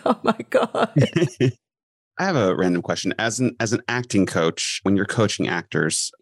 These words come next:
Speaker 2: there are scenes, obviously, where they have to tap into their, their trauma or their past experiences, um, if you decide to go that route. But is it, in your opinion, do you think it's, it can be dangerous to go into those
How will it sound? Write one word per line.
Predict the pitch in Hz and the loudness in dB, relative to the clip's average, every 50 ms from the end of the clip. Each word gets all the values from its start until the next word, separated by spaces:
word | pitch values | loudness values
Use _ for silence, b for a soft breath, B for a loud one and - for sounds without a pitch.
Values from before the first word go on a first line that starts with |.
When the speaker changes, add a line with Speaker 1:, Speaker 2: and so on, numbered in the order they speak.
| _ - | _ -4
Speaker 2:
there | 107 101 117 120 117 113 | -2 2 2 4 4 4
are | - 113 120 120 | 4 4 2 2
scenes, | 117 - - - 113 110 104 101 101 98 92 - - - | 0 -2 -4 -2 2 4 4 4 4 2 0 -2 -4 -2
obviously, | 92 90 85 92 - - 95 90 | -2 0 0 -2 -2 -2 -2 0
where | 90 90 | 0 2
they | 82 87 87 | 2 0 -2
have | 85 90 87 | -2 -4 -8
to | - - | -8 -10
tap | - - - 82 82 - | -8 -4 -4 -4 -2 -2
into | - 87 85 - - | -2 -2 -2 -2 -2
their, | 73 80 82 80 80 76 B B B B B B B B B B B B _ | 0 2 2 2 2 0 B B B B B B B B B B B B _
their | 104 95 | 0 0
trauma | 90 - - - 95 90 87 87 90 | 0 0 0 0 0 2 4 4 4
or | 85 85 82 | 4 2 2
their | 82 85 82 | 0 0 -2
past | - - 87 85 - - | -2 -4 -4 -4 -6 -8
experiences, | 80 - - - 82 82 80 78 78 80 - - 82 87 82 - - - - | -8 -8 -6 -4 -2 0 0 0 -2 -2 -2 0 0 0 0 0 -4 -4 -4
um, | 92 | -4
if | 87 - 80 | -4 -4 -4
you | 85 90 | -4 -2
decide | - - 90 85 82 | -2 0 0 0 0
to | 78 | 0
go | 80 87 82 | 0 0 0
that | 80 80 76 - | 0 0 -2 -2
route. | 82 82 80 80 80 - - | -2 -2 -2 -2 -4 -4 -6
But | - 90 - - - | -6 -6 -6 -4 -4
is | 98 104 101 - | -2 -2 0 0
it, | 120 110 - - - - - - - 110 104 - _ _ - | -2 -2 -2 -4 -8 -8 -10 -10 -12 -12 -12 -14 _ _ 0
in | 113 113 | 2 4
your | 120 127 135 | 4 4 4
opinion, | 131 - - - 120 104 92 87 82 82 80 - - | 2 2 0 2 4 4 4 4 4 2 0 -2 0
do | 95 | 2
you | 98 107 107 | 2 2 2
think | - - 113 107 - | 2 2 0 0 2
it's, | 98 92 - - - - - - - - _ _ _ _ _ _ _ | 0 -2 -2 -4 -8 -8 -8 -10 -12 -14 _ _ _ _ _ _ _
it | - 101 - | -6 -6 -6
can | - - 113 107 107 107 104 | -4 -2 0 2 4 4 4
be | 95 98 87 | 4 2 2
dangerous | 92 95 92 95 95 85 85 90 87 85 - | 2 2 2 4 2 2 2 2 2 0 -2
to | - - 87 | -6 -8 -2
go | 80 92 87 87 | 2 2 2 2
into | 85 85 - - 95 90 | 2 -2 -4 -4 -4 0
those | 82 87 85 82 80 - - | 0 2 0 0 -2 -4 -8